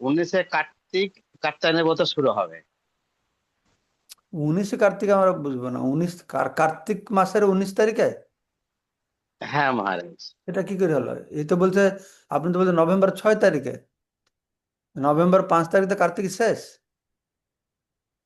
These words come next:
Speaker 1: হ্যাঁ।
Speaker 2: হ্যাঁ?
Speaker 1: উম, না, না, না, না, না, তা তো নয় মহারাজ।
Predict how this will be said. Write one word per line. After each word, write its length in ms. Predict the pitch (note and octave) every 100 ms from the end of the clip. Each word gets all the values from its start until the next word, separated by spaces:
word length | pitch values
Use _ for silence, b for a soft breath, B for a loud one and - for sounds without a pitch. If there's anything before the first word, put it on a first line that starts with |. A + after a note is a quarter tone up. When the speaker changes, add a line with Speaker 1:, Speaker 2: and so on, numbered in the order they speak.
| _ _ _ _ _ _ _ _ _ _ _
Speaker 1:
হ্যাঁ। 240 | A2 A2+ F2+ _ _ _ _
Speaker 2:
হ্যাঁ? 200 | E3 G3
Speaker 1:
উম, 200 | - A#2 - _ _ A2+
না, 160 | C3 - _ _ _ _
না, 200 | B2 C#3+ C#3
না, 180 | D3
না, 120 | C#3+ C#3+
না, 140 | C#3 - _ _ _ A#2+ - _ _ A2
তা 120 | C3+
তো 80 | C#3
নয় 180 | C3+ C#3
মহারাজ। 560 | C3+ C3 C3 D#3+ -